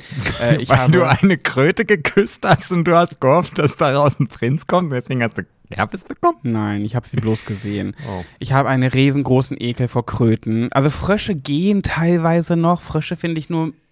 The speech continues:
Speaker 2: finde ich ein bisschen mehr okay noch. Aber Kröten ekeln mich so an. Und wenn dann hier Froschwanderung ist, Krötenwanderung, und dann eine Kröte noch auf der anderen drauf sitzt,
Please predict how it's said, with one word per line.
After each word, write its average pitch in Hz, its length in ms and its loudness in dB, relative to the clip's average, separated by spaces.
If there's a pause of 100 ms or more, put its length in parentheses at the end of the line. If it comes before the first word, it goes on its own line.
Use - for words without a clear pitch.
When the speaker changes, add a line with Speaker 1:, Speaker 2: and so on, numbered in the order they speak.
(100)
Speaker 2:
finde 208 200 -2
ich 202 100 -8
ein 165 100 -4
bisschen 196 400 0
mehr 165 200 2
okay 170 320 -4
noch. 233 240 -4 (300)
Aber 135 160 -2
Kröten 170 500 0
ekeln 156 300 -2
mich 143 180 -2
so - 140 -2
an. 143 160 2
Und 135 120 0
wenn 139 200 0
dann 143 180 0
hier 143 180 0
Froschwanderung 127 760 -2
ist, - 160 -4
Krötenwanderung, 113 840 0 (280)
und 131 140 0
dann 143 160 2
eine 139 220 2
Kröte 156 320 0
noch 147 140 2
auf 135 140 -2
der 143 140 -2
anderen 143 340 0
drauf 127 320 4
sitzt, 135 380 -4